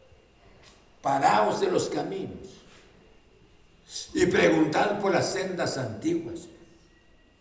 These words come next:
¿Cómo se nos olvidan estos principios tan santos? Hermanos, dijo, dice el apóstol estas palabras: "Sin santidad nadie podrá agradar al Señor". Estamos en un mundo,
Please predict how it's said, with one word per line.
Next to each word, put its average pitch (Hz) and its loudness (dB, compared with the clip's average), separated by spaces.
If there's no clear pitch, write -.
¿Cómo 302 10
se 240 4
nos - 2
olvidan 233 2
estos 226 4
principios 208 2
tan 165 0
santos? 214 -2
Hermanos, 202 2
dijo, 170 4
dice 208 4
el 175 8
apóstol 208 4
estas 170 2
palabras: 196 4
"Sin 180 0
santidad 170 4
nadie 214 6
podrá 170 4
agradar 156 4
al - 2
Señor". 139 -2
Estamos 254 8
en 220 8
un 214 6
mundo, 262 4